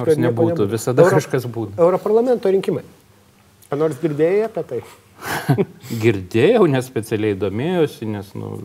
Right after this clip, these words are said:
Speaker 1: pasirašiau, nuėjau, pasirašiau
Speaker 2: Mhm.
Speaker 1: už visus, kas ten man patiko, ne už vienas, ar už kosmonautus
Speaker 2: Mhm.
Speaker 1: tik nepasirašinėjau
Speaker 2: Mhm.
Speaker 1: visiškai. Bet labai vangiai renkami tie parašai ir jeigu jie nebūtų su prezidento rinkimais, tai aš taip įsivaizduoju, niekas net nepastebėtų.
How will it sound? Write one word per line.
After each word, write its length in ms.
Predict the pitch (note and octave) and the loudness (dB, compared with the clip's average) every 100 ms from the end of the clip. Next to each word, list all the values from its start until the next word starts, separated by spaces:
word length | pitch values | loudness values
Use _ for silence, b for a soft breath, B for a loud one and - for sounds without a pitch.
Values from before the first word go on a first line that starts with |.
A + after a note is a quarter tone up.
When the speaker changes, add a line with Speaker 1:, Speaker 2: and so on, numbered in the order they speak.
| G#2 G#2+ - - B B B B B - | -14 -16 -18 -20 B B B B B -6
Speaker 1:
pasirašiau, 800 | G#2 A2+ G#2+ - A2 D3+ F#3 C3+ | 0 0 0 0 4 4 4 0
nuėjau, 280 | G2+ A2+ C3 | -2 -4 -4
pasirašiau 600 | A2+ G#2+ F#2+ F#2+ A#2+ B2+ | -4 -4 -4 -4 -2 0
Speaker 2:
Mhm. 120 | A#2 | -2
Speaker 1:
už 140 | G2 G2+ G2+ | -4 -8 -8
visus, 220 | A#2 - | -10 -10
kas 160 | G2+ - | -10 -8
ten 120 | G2+ | -6
man 200 | G2+ F#2+ | -6 -6
patiko, 500 | G2 F#2 C3 - A#2 | -6 -6 -6 -4 -4
ne 120 | G2 | -4
už 140 | F#2 F#2 | -6 -4
vienas, 360 | A#2 B2 A#2 | -4 -6 -6
ar 140 | G#2 A2 | -4 -4
už 100 | - | -4
kosmonautus 640 | B2 B2 B2+ A#2 - F#2+ | -6 0 2 2 -2 -8
Speaker 2:
Mhm. 40 | |
Speaker 1:
tik 100 | - G2+ | -12 -12
nepasirašinėjau 840 | F#2+ - B2 G2+ A#2 A2 B2+ C#3 | -10 -8 -8 -8 -8 -6 -6 -6
Speaker 2:
Mhm. 80 | C3 | -8
Speaker 1:
visiškai. 380 | C3 D#3+ E3+ A#2+ - B B B B B B B B _ _ _ - - - - - _ _ _ _ G3 D#3+ D#3+ F3 | -6 -8 -8 -12 -14 B B B B B B B B _ _ _ -20 -20 -20 -20 -20 _ _ _ _ -12 -10 -10 -12
Bet 320 | D#3+ A#2 B2+ | -6 -2 0
labai 440 | B2 A2+ A2 C#3+ C3+ | 4 2 2 2 2
vangiai 420 | A2 G#2 G2+ G2+ | 0 -4 -2 -2
renkami 460 | G2 G#2 A2+ A#2 B2+ | -2 -4 -4 -4 -4
tie 160 | C#3+ | -6
parašai 640 | C3+ D3+ D#3 D3+ F3 F3+ C#3+ | -4 -2 -2 -4 -6 -4 -2
ir 140 | C3 | -4
jeigu 320 | A#2+ B2+ B2+ B2 | 0 0 0 -2
jie 160 | B2+ | -2
nebūtų 440 | B2 A#2 B2 B2 G#2+ | 0 -2 -4 -6 -6
su 100 | A2 | -6
prezidento 560 | A2+ G2+ G2+ A#2+ A#2 A#2 | -4 -4 -4 -6 -6 -6
rinkimais, 480 | A2+ A2 A2+ G#2 | -8 -8 -8 -8
tai 120 | - G2 | -6 -10
aš 80 | - | -10
taip 160 | - | -12
įsivaizduoju, 480 | G2+ - G2+ G#2 G#2+ | -12 -10 -8 -6 -6
niekas 320 | G#2 F#2+ G2 | -6 -8 -10
net 160 | G2 F#2+ | -10 -10
nepastebėtų. 760 | F#2+ F#2+ - G#2 G#2+ F#2 F#2+ | -10 -10 -10 -6 -4 -4 -6